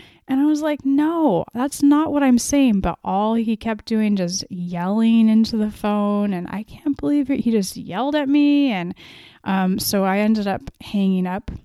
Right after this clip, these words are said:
um, from that call and seeing that, wow, this guy was really an asshole. And <laughs> I can't believe I s-,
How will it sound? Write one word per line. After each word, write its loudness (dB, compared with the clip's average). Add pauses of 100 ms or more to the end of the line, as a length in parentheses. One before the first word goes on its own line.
(140)
um, -4
from -4
that -8
call -6 (440)
and 0
seeing -2
that, -8 (180)
wow, -6 (160)
this -8
guy -4
was -2 (100)
really -6
an -4
asshole. -6 (500)
And -4 (500)
<laughs> -14
I -6
can't -6
believe -2
I -2
s-, -10